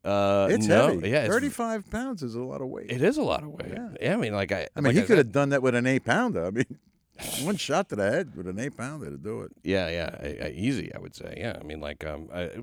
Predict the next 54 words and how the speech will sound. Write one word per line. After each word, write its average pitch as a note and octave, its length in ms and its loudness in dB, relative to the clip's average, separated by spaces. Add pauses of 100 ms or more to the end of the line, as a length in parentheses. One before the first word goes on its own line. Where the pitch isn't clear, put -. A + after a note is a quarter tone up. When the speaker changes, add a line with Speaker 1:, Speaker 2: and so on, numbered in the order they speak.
(200)
Speaker 1:
I, F#3 300 0
some A2 280 0
old F#2 360 2
brittle F#2 320 0
skull F#2+ 480 -2
too. - 340 -12
You E2+ 140 -10
know, E2+ 80 -10
I E2+ 220 -12
mean, - 60 -16
like, F#2 140 -10
I F#2 60 -2
don't G2+ 120 -2
know F2+ 120 -4
exactly F2 400 -6
where E2 180 -4
he D#2+ 80 -8
hit E2+ 160 -4
her E2+ 140 -2
or - 20 -4
how D#2+ 140 -6
many D2+ 160 -8
times, F2 400 -8 (480)
uh, - 220 -6 (120)
but, - 260 -8
uh, D2 120 -8
it E2+ 60 -4
wouldn't D3 200 0
take D3+ 160 -4
too D#3+ 140 2
many A#2+ 120 4
times, F#2 300 -2
that's A#2 160 -4
for - 100 -12
sure. E2 300 -4 (1200)
I E2 60 -4
mean, F#2+ 240 -2
you A2+ 80 2
know, F#2 180 -2
it, F#2+ 340 -6 (160)
this C#3 160 2
was C#3 140 0
not. C#3+ 260 2
I'm, B2 420 0
I'm. A#2+ 100 2 (140)
It G2 160 -4
doesn't C3+ 160 2
sound D3 140 2
like A2 100 2
he F2+ 80 -4
tortured C#3 380 4
her E2+ 140 4
or - 20 0
anything, E2 480 -4